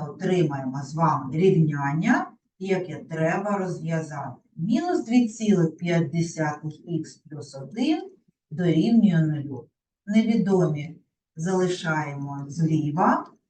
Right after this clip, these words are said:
відомі переносимо вправо. Не забудьте, будь ласка, при перенесенні доданків вони змінюють свій знак на протилежний.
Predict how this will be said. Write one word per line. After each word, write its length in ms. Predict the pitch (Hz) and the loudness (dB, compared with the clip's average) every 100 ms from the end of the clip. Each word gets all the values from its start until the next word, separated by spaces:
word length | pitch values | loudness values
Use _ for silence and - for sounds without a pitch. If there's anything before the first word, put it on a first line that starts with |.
| _ | _
відомі 600 | 156 180 - 160 175 214 | -2 0 2 2 4 4
переносимо 840 | 208 185 170 156 151 - 185 202 | 2 2 2 2 -2 -6 -2 0
вправо. 600 | 208 - 214 180 131 123 131 | 0 0 2 2 0 -6 -10
Не 80 | 156 | -10
забудьте, 580 | 156 131 151 190 262 247 | -8 -6 -2 -2 0 2
будь 180 | 233 | 2
ласка, 400 | 247 180 160 - 135 | 2 2 0 -6 -12
при 140 | 170 170 | -8 -6
перенесенні 760 | 180 180 185 180 165 156 147 | -2 0 0 0 -4 -8 -12
доданків 920 | 139 156 - 151 170 196 214 302 311 - _ - | -10 -12 -6 0 2 2 0 -2 -2 -6 _ 0
вони 320 | 190 190 170 | 4 4 4
змінюють 540 | 160 180 175 160 143 | 4 2 4 2 -2
свій 260 | - 143 143 | -10 -14 -12
знак 480 | 151 156 185 247 202 | -6 -2 0 0 0
на 260 | 165 160 165 | 0 -2 -4
протилежний. 800 | 165 165 160 147 139 - - | -8 -6 -6 -4 -8 -12 -20